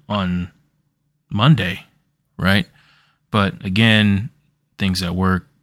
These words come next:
and trying to get stuff on myself and, uh, trying to loop it back with, uh, with both Matt and Eric was just kinda a little difficult on our,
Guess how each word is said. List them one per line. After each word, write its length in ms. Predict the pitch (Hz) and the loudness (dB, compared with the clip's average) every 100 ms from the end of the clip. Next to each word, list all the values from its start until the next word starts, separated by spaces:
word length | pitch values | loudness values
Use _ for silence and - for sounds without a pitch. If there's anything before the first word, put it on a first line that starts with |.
| _ _ _ _ _ - | _ _ _ _ _ -10
and 160 | 82 | -8
trying 180 | 87 87 | -6 -4
to 40 | 87 | -4
get 160 | 82 | -4
stuff 320 | - 87 - - | -6 -6 -12 -14
on 240 | 95 90 85 | -8 -6 -6
myself 580 | - - - 90 90 - | -6 -4 -2 -2 -6 -8
and, 180 | - - _ _ _ _ _ - | -10 -10 _ _ _ _ _ -14
uh, 220 | 85 85 - | -10 -10 -6
trying 200 | 98 92 | -4 0
to 40 | |
loop 240 | 95 95 | 0 -2
it 80 | 90 | -4
back 300 | 98 92 92 | -4 -4 -4
with, 260 | 95 - - | -6 -6 -6
uh, 260 | 90 85 - | -6 -6 -8
with 220 | 90 - | -10 -8
both 180 | 92 87 | -8 -4
Matt 220 | 92 87 | -6 -4
and 80 | 87 | -4
Eric 200 | 90 85 | -4 -2
was 140 | 127 | -2
just 160 | 95 - | 0 -2
kinda 180 | 90 85 | -2 -6
a 40 | |
little 100 | 87 | -6
difficult 500 | 113 85 - - 80 | -8 -10 -12 -14 -12
on 140 | 85 | -10
our, 180 | 80 60 | -10 -12